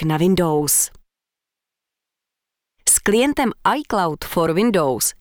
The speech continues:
je to podobný a možná ještě horší příběh. Bylo to vlastně tak špatné, že když jsem si v květnu dva tisíce dvacet kupoval nový počítač,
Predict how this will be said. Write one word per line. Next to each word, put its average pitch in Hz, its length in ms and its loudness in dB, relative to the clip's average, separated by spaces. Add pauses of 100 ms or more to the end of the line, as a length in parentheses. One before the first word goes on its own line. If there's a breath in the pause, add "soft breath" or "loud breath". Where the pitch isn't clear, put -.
je 277 120 2
to 220 120 0
podobný 160 640 0
a 220 120 0
možná 269 380 0
ještě 180 340 -2
horší 165 400 -2
příběh. 165 520 0 (1400)
Bylo 262 340 4
to 247 160 0
vlastně 226 340 0 (120)
tak 285 160 -2
špatné, 175 580 0 (160)
že 180 160 4
když 185 240 0
jsem 254 200 2
si 180 160 0
v - 100 -10
květnu 180 360 0
dva 175 240 0
tisíce - 440 -4
dvacet 151 400 -4
kupoval 185 600 0
nový 180 300 0
počítač, 202 720 -2